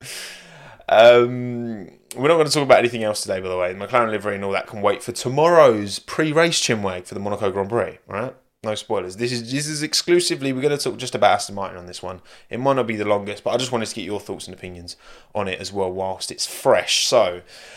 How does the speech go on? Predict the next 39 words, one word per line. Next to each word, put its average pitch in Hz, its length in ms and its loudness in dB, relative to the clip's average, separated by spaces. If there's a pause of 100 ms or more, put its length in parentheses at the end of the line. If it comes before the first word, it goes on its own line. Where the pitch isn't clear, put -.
(340)
um, 117 560 4 (200)
Japanese 147 500 0 (180)
pa-, - 240 -2
manufacturer 135 580 -4
will 113 60 -6
supply - 400 0
power 160 320 2
units 156 320 -2
to 135 80 -6
the 127 40 -12
team 139 220 -4
from 135 140 -10
twenty 135 240 -6
twenty-six, - 800 -4 (220)
which 113 100 -8
are - 40 -12
compliant 123 340 -2
with 107 80 -8
the 107 40 -4
new 113 120 -2
F - 160 -4
one 98 100 -8
power 104 200 0
unit 101 260 -10
regulations 92 540 -8
that - 120 -18
come 98 140 -16
into 92 160 -14
force - 260 -14
this - 240 -10
year. 120 400 0
So, 110 460 4 (880)
there 156 80 2
was 247 180 0
also 254 320 2
mu-, 156 300 -2
murmurings 131 580 2
kind 117 220 0
of, 107 320 -6